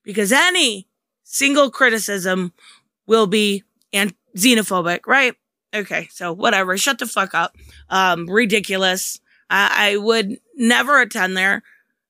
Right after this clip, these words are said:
nor could I. <laughs> It's in the U K. But even so, fucking disgusting behavior from them.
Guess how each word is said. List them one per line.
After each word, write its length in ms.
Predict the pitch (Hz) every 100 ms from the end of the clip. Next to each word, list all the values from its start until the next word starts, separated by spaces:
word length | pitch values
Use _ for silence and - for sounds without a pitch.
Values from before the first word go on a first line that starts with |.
| _
nor 560 | 196 226 233 226 202 180 _ _
could 180 | - 202
I. 320 | 165 170 247 -
<laughs> 40 | 466 427 392 381
It's 100 | 302
in 140 | 349
the 80 | 330
U 260 | 311 311 269
K. 320 | 277 240 196 - - -
But 120 | 302
even 260 | 330 320 285
so, 320 | 311 247 196
fucking 500 | - - - 247 226
disgusting 680 | 190 - - 160 - 165 170
behavior 480 | 170 175 165 170 170
from 340 | 180 180 185
them. 360 | 180 175 180